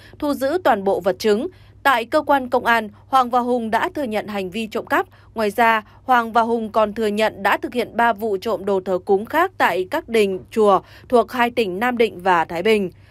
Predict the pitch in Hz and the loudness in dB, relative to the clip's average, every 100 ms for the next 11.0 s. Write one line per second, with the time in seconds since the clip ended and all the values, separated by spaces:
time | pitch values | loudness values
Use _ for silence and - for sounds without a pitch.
0 | - - 302 302 262 254 196 226 311 285 | -6 0 2 0 -2 -4 -2 -2 2 0
1 | 190 190 254 285 - 240 185 180 214 196 | 2 -2 -2 -6 -6 -4 -4 -4 -6 -2
2 | 240 294 - 220 214 208 185 - 185 254 | -2 -2 -2 0 0 0 -2 0 2 2
3 | - 190 226 220 180 - - - 254 277 | -2 -2 2 2 2 -2 -20 -8 0 0
4 | 254 262 349 320 269 240 - 190 233 277 | 0 -4 -2 -2 2 0 2 0 0 0
5 | 226 180 202 190 165 160 190 311 - - | -2 0 0 2 0 2 2 2 -2 -14
6 | - 277 269 254 247 392 277 247 233 226 | -2 0 2 0 0 -4 -2 -4 0 0
7 | 220 - 381 277 254 226 214 185 302 370 | 0 -2 -2 0 -4 -2 -4 0 0 2
8 | 247 196 185 - 202 220 262 196 175 - | 0 0 -2 -2 -2 2 2 2 -2 2
9 | 202 277 370 - - 254 254 311 254 247 | 2 2 -6 -14 -2 -2 2 0 0 0
10 | 285 214 208 180 170 247 277 226 - 359 | -2 -2 -2 0 2 0 0 -4 0 0